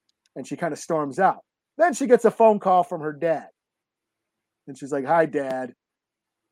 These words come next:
And, um, then it cuts to her dad, and it's actually that tag team guy, Cobra Sun, who's always wearing a mask.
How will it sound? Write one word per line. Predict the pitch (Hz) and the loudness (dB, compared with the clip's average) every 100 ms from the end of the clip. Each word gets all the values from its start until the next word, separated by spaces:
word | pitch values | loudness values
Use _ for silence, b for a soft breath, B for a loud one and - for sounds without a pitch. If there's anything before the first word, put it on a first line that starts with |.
| _ | _
And, | 151 135 131 131 131 131 _ | -14 -10 -8 -8 -10 -12 _
um, | 156 139 135 131 131 | -8 -4 -4 -6 -4
then | 147 | -6
it | 147 | -6
cuts | - 196 - - | 2 2 2 -10
to | 214 156 | -6 -2
her | 151 | -2
dad, | 135 240 254 208 196 190 175 _ _ - | 2 6 8 8 6 4 -2 _ _ -10
and | 160 | -8
it's | 156 - | -8 -4
actually | 226 233 233 - 180 180 170 165 147 _ _ _ _ _ _ _ _ _ | 2 2 0 -8 -4 -2 -2 -4 -8 _ _ _ _ _ _ _ _ _
that | 139 160 - _ _ | 0 0 0 _ _
tag | - 214 220 220 156 | -6 -2 0 -2 -4
team | - 175 160 143 | -10 -8 -6 -6
guy, | 147 143 131 117 101 _ _ _ | -2 -2 -4 -10 -20 _ _ _
Cobra | - 214 180 175 | 2 2 4 -2
Sun, | - 147 | -6 -6
who's | 139 151 | -6 -2
always | 185 202 180 | 2 2 2
wearing | 156 190 180 | -2 -6 -6
a | |
mask. | 165 175 123 - | -6 -8 -8 -16